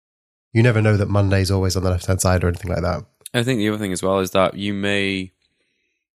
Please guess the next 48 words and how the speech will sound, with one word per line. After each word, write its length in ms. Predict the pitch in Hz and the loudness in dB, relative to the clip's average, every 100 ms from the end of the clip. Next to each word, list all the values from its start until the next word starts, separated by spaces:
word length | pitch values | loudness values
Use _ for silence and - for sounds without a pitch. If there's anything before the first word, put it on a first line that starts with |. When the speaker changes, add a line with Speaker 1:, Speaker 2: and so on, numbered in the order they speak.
| _ _ _ | _ _ _
Speaker 2:
when 140 | 117 | -4
it 60 | 123 | -4
comes 200 | 127 117 | -4 -2
to 60 | |
doing 260 | 104 98 87 | -2 -2 -4
tasks, 520 | - 104 98 - - | -4 -4 -4 -8 -4
right, 160 | 90 90 | -2 0
you 120 | 98 | 0
may 180 | 104 104 | -2 0
have, 280 | 104 95 - | -2 -4 -8
"Oh, 120 | - 98 | -2 0
I 80 | |
need 140 | 92 98 | 0 -4
to 80 | - | -6
do 60 | |
this 140 | 92 - | -6 -4
task 240 | 95 95 | -4 -4
this 160 | - - | -8 -6
week," 220 | 95 - | -6 -4
but 100 | 85 | -2
you're 100 | 90 | -2
not 140 | 98 | -2
really 400 | 78 92 90 90 85 _ _ _ _ _ | -2 -2 -4 -6 -8 _ _ _ _ _
bothered 220 | 101 101 | 0 2
about 180 | 95 82 | 2 2
what, 140 | 92 | 4
Speaker 1:
Yeah. 180 | 180 110 | 4 4
Speaker 2:
which 140 | 87 - | -2 -4
day 160 | 131 | -4
it 80 | 127 | -2
happens. 500 | 92 87 87 85 82 - _ _ - | -4 -4 -6 -8 -10 -16 _ _ -4
And 440 | 101 98 95 95 - | -2 0 -2 -6 -12
h-, 140 | - - | -18 -4
being 180 | 117 113 | 0 2
able 140 | 110 | 0
to 100 | 101 | -2
know 180 | 101 95 | 0 2
that 180 | 95 - - - | 2 -2 -8 -8
you 120 | 101 98 | -4 -4
have 160 | 101 | -2
that 160 | 95 76 | -2 0
locked 220 | 90 - | -2 -2
down 280 | 92 95 95 | -2 -2 -4
somewhere, 480 | - 98 92 87 87 - | -6 -4 0 0 -2 -2
but 320 | 90 85 - _ _ _ _ _ | 0 0 -2 _ _ _ _ _
it's 200 | 98 - | -6 -6
time 300 | - 98 95 | -4 -4 -4
filler. 360 | 110 110 117 | -2 -2 -2